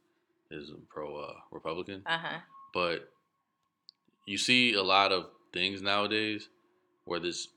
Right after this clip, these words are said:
Speaker 1: people just don't mess with Trump.
Speaker 2: Right, right.
Speaker 1: It, uh, and it's not, it's not even like a, it's not even like a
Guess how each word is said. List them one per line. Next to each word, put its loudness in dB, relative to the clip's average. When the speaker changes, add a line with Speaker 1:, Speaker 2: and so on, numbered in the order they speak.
Speaker 1:
people -2
just -8
don't -4
mess -8
with -12
Trump. -12
Speaker 2:
Right, 2
right. -2
Speaker 1:
It, -4
uh, 2
and -2
it's -6
not, -2
it's -6
not 2
even -2
like 0
a, -4
it's -8
not 6
even 0
like 2
a -6